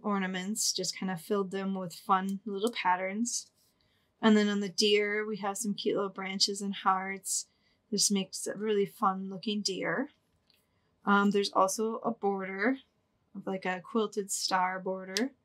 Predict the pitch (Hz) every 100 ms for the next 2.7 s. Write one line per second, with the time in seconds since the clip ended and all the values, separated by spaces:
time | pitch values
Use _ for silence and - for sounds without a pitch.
0 | _ _ _ _ _ _ _ - 208 196
1 | 196 190 190 185 185 196 190 196 196 -
2 | 226 226 226 226 233 - -